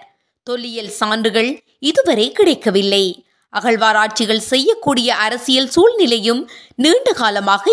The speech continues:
இல்லை. மேல் நாட்டவரது ஆட்சி காலத்திலும் பல்வேறு மாறுதல்களும் அழிவுகளும் ஏற்பட்டுள்ளன. ஆரம்ப மற்றும் மத்திய கால நூலக நிலைமைகளை அறிந்து கொள்ள முடியாமைக்கு இத்தகைய பல காரணங்கள்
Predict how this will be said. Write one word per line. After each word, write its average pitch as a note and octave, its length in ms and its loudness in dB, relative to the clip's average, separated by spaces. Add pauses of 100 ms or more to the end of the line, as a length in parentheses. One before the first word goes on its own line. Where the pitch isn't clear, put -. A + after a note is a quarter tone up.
இல்லை. F#3 320 0 (520)
மேல் A3 280 2
நாட்டவரது G#3 600 0 (100)
ஆட்சி G#3+ 340 0
காலத்திலும் B3 680 -2 (360)
பல்வேறு B3 480 2
மாறுதல்களும் B3+ 840 0 (380)
அழிவுகளும் C#4+ 640 -4
ஏற்பட்டுள்ளன. G#3 720 0 (800)
ஆரம்ப A3+ 460 0 (300)
மற்றும் A#3+ 420 -2
மத்திய B3+ 400 -2
கால C#4 320 0
நூலக A#3 380 2
நிலைமைகளை A3 540 0 (140)
அறிந்து C4+ 340 0
கொள்ள D#4 220 2
முடியாமைக்கு A3 760 0 (520)
இத்தகைய D4 460 0
பல C4+ 240 -2
காரணங்கள் D#4 720 0